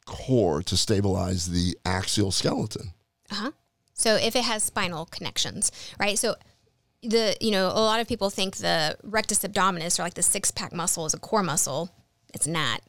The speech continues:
Speaker 2: Like, it looks great and it has a purpose, but it's not a spine stabilizing muscle, or like your obliques or the erect-, uh, the paraspinal muscles. It's more of the,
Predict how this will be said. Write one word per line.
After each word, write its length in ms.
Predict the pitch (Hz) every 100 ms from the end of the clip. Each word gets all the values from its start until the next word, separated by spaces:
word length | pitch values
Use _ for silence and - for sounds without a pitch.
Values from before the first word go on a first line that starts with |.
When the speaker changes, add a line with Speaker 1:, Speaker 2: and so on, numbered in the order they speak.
| _ -
Speaker 2:
Like, 260 | 175 160 -
it 100 | 190
looks 240 | 311 -
great 380 | - 262 262 - -
and 120 | 208
it 80 | 202
has 240 | 247 240
a 60 | 185
purpose, 480 | - 254 - 170
but 180 | - 190
it's 180 | 175 -
not 280 | 196 175 -
a 40 |
spine 300 | - - 147
stabilizing 560 | - - - 69 - -
muscle, 340 | - - - -
or 120 | 214
like 200 | 196 196
your 140 | 202
obliques 440 | 208 247 180 - - - - -
or 320 | 277 269 240
the 140 | 214
erect-, 340 | 208 196 190 - -
uh, 300 | 190 175 170
the 140 | 220 196
paraspinal 580 | 220 185 - 151 170
muscles. 440 | 180 - - 165 -
It's 180 | 202 214
more 240 | 208 208
of 160 | 202 190
the, 320 | 175 165